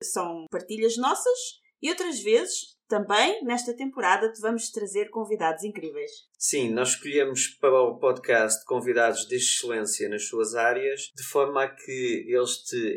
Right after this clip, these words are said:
Speaker 2: entreguem as suas estratégias e estruturas para que tu possas modelar, se fizer sentido para ti, e assim ajudar a tornar a tua vida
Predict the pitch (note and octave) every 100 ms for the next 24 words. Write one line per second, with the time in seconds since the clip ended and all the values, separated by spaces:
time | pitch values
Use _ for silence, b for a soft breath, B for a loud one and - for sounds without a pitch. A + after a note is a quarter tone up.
0 | A#2+ B2+ B2+ B2+ B2 B2+ C3 C3 - A2
1 | G#2+ - A2+ G#2 G2+ - B2+ B2 B2 A2+
2 | A2 G#2 F#2+ B2 - A#2+ A2 - A#2 A#2+
3 | B2 B2+ - - A#2+ A#2 A2+ - A#2+ -
4 | A#2 - A#2 A2 G#2+ - G2 G2 G#2+ C3+
5 | B2 A2+ A2 A2 A#2 F#2+ - _ - -
6 | - G#2+ G2+ G2 - G2 G#2 F#2+ G#2+ G#2+
7 | - A#2 B2 D3+ b b B2+ B2 - B2+
8 | B2+ C#3 B2+ - B2 A#2+ A#2 A#2 B2 B2+
9 | - A2+ A#2 A#2+ A2+ A2 G#2+ A#2 A#2+ A2
10 | A#2+ A#2 A#2+ -